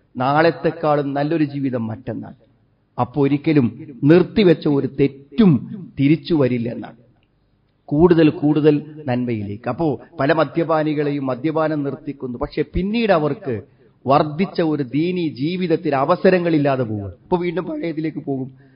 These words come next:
നമ്മൾ തെറ്റ് നിർത്തുമ്പോൾ കൂടുതൽ ശരികളിലേക്ക് നമ്മൾ എന്ത് ചെയ്യണം? മുന്നോട്ട് പോകണം. മൂന്നാമതായി പറഞ്ഞൊരു കാര്യം എന്താ? തെറ്റുകളെ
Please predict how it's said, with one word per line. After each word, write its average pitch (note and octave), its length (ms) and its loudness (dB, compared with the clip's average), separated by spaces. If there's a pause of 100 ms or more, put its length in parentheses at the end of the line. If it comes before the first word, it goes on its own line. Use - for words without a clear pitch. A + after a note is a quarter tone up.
(260)
നമ്മൾ F#3 200 10
തെറ്റ് G#3+ 460 10
നിർത്തുമ്പോൾ F#3+ 580 12 (320)
കൂടുതൽ C4+ 680 12
ശരികളിലേക്ക് F#3 640 8
നമ്മൾ C3+ 300 0
എന്ത് A2+ 140 -4
ചെയ്യണം? A2+ 420 -6
മുന്നോട്ട് A#2+ 380 -4
പോകണം. F#2+ 300 -10 (680)
മൂന്നാമതായി D3+ 760 6
പറഞ്ഞൊരു C#3 340 -2
കാര്യം B2 240 -4
എന്താ? A#2 180 -8
തെറ്റുകളെ F3+ 920 -4